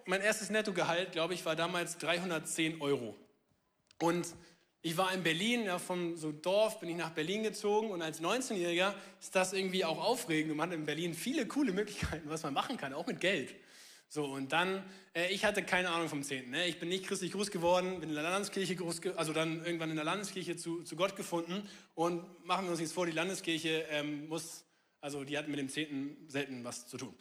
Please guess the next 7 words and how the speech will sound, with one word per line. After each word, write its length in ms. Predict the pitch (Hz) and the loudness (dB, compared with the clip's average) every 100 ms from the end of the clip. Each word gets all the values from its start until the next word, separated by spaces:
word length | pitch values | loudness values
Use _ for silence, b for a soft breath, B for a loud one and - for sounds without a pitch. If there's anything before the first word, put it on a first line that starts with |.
| B B | B B
Ähm, 340 | 170 180 185 180 B B _ _ _ _ | 6 6 6 -4 B B _ _ _ _
und 380 | 185 196 208 - - - _ _ _ _ _ _ _ _ _ - | 4 4 4 -6 -14 -20 _ _ _ _ _ _ _ _ _ -6
ich 100 | 180 | 0
kannte 200 | 240 277 | 2 2
das 140 | 208 156 | 0 0
also 160 | 131 | -4
nicht. 300 | 123 - - | -10 -14 -20